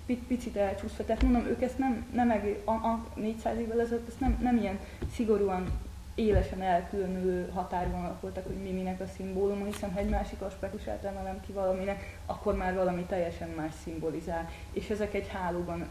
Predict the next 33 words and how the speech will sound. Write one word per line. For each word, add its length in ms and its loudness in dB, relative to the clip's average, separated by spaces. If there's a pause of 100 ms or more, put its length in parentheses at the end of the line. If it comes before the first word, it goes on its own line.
(220)
tulajdonképpen 540 4
így 180 2
alkottak 460 -4
egy 120 -4
egységes 520 -6
világképet. 720 -8 (500)
Tehát 340 4
egyszerűen 580 2
lehet 320 6
ez 200 4
ugyanan-, 480 0
a-, 80 4 (160)
ahogy 280 6
a 60 0
víz 240 4
és 160 -2
a 60 0
levegő 420 2
szembeállítása 720 -2
lehetett 400 -4
annak 260 -6
a 160 -6
szimbóluma, 600 -2
ahogy, 200 -2 (360)
ahogy 180 0
Prospero 520 0
az 100 2
akaratával 840 0 (120)
és 180 -4
a, 140 -2
és 160 0
az 100 0
elmé-, 460 2